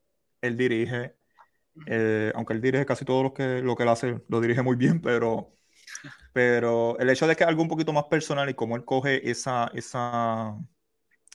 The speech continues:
Speaker 1: Hay una, una escena en particular que es algo con su mamá, eh, con la mamá del personaje, vamos a verlo así como si fuera una historia ficticia, eh, que él lo trata con tanta,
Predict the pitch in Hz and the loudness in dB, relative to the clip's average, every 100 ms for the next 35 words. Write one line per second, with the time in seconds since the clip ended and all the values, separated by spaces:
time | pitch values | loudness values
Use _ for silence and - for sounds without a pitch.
0 | - 123 147 - 135 131 147 147 151 147 | -4 -2 -2 -4 -6 -4 -4 -4 -4 -2
1 | 139 143 127 120 120 127 _ _ _ - | -2 -2 -2 0 -2 -4 _ _ _ -4
2 | 113 113 123 131 135 131 123 120 - _ | 0 0 0 -2 -2 -4 -4 -6 -10 _
3 | _ _ _ - _ _ _ 120 117 110 | _ _ _ -20 _ _ _ 0 2 4
4 | 107 104 123 120 117 139 147 139 120 117 | 2 2 4 4 4 4 0 -2 0 0
5 | 107 107 117 123 123 - 110 110 117 113 | 0 -2 -4 -6 -8 -4 -2 0 0 2
6 | 120 113 107 - - - - - 104 - | -2 -4 -8 -12 -12 -12 -12 -10 -8 -2
7 | 117 117 113 117 - - _ _ _ _ | 0 0 -2 -4 -6 -10 _ _ _ _
8 | _ _ - 123 120 120 117 117 113 113 | _ _ -2 0 2 2 0 0 0 -2
9 | 110 - 127 135 156 170 170 151 131 - | -4 -2 0 2 4 4 2 2 -4 -4
10 | 120 120 151 147 | -6 -4 -2 -2